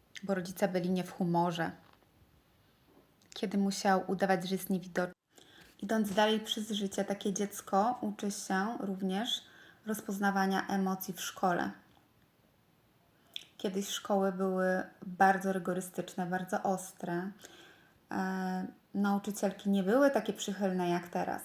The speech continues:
bardzo często. I również tutaj kolejna nauka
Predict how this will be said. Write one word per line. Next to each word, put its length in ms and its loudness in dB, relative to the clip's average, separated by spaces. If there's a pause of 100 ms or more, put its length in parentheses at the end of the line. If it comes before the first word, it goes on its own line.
bardzo 320 -4
często. 460 -8 (340)
I 160 -2
również 380 -2
tutaj 280 -6
kolejna 440 0
nauka 600 0